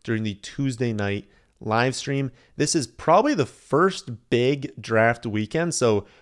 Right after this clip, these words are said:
good luck to all of you who are doing drafts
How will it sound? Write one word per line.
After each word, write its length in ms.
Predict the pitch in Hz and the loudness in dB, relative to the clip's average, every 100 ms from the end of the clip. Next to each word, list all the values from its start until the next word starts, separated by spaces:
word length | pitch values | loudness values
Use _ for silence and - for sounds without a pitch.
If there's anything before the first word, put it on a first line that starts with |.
| _ | _
good 240 | 117 147 143 | -2 0 2
luck 260 | 135 143 - | 2 2 -2
to 100 | - | -4
all 300 | - 113 127 | 0 2 2
of 100 | 117 | -2
you 300 | 127 123 120 _ | -4 -4 -6 _
who 260 | - 113 - | -6 -6 0
are 280 | 113 107 120 | 2 4 4
doing 320 | 120 127 123 | 2 0 0
drafts 440 | 107 110 104 98 | -2 0 0 -4